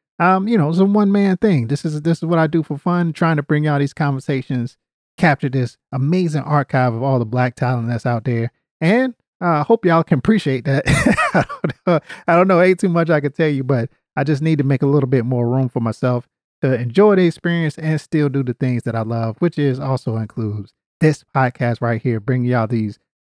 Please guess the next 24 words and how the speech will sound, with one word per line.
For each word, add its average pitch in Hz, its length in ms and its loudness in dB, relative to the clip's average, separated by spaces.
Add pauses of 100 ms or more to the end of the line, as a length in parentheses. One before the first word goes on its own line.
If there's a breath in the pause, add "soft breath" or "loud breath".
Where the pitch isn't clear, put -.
fantastic 135 600 0
artists. 110 380 -6 (300)
And 233 260 2
I 196 80 2
hope 208 220 2
everybody 180 380 2
out 143 180 2
there 143 180 2
understands, 139 640 -2
but, 131 240 -2
you 175 80 0
know, 160 260 0 (100)
as 170 260 0
an 185 80 -2
artist, 208 340 0
you 151 60 2
gotta 160 340 2
keep - 260 -6
the 151 120 2
main 170 420 0
thing 180 240 -2
the 180 80 0
main 175 340 0
thing. 170 360 2